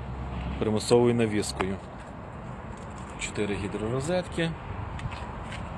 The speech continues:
Ось такий тракторець. <coughs> Теж їх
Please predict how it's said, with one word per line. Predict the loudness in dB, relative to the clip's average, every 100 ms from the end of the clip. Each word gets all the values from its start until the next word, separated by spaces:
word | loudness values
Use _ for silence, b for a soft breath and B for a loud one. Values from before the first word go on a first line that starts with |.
| -6 -6 -8 -4 -4
Ось |
такий | -2 0 2
тракторець. | 2 2 4 6 6 4 0 4 6 8 10
<coughs> | 8 8 4 4 4 6 8 8 6 4 4 2 -2 -6 -4 0 2 2 0 0
Теж | 4 6
їх | 6